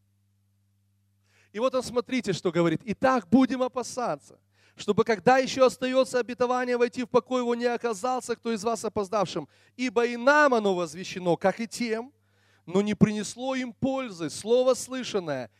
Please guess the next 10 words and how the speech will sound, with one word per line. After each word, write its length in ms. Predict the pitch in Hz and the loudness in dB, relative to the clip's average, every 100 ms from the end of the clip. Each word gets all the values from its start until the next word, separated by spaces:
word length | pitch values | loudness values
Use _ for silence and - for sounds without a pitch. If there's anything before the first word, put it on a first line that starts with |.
| _ | _
не 340 | 156 196 226 240 | -12 -8 -2 -2
растворенное 1120 | 240 - - 208 226 240 233 220 208 170 139 _ _ | -2 -6 -4 0 2 4 2 2 0 -2 -2 _ _
верою 500 | 135 156 226 226 226 | -6 0 4 6 4
слышавших". 640 | 220 233 233 190 139 131 _ _ _ _ _ | 2 -4 -4 -4 -6 -12 _ _ _ _ _
Смотрите 480 | - - 160 190 151 | -12 -6 -4 -4 -4
внимательно. 600 | 139 156 139 - 101 98 _ _ _ _ | -6 -4 -6 -8 -20 -20 _ _ _ _
"А 180 | - 165 | -4 -2
входим 680 | 151 - - 247 285 277 294 | -2 -8 2 6 6 4 -2
в 160 | 214 - - | -4 -8 -10
покой 720 | 165 _ 240 254 285 302 | -10 _ -2 0 0 -2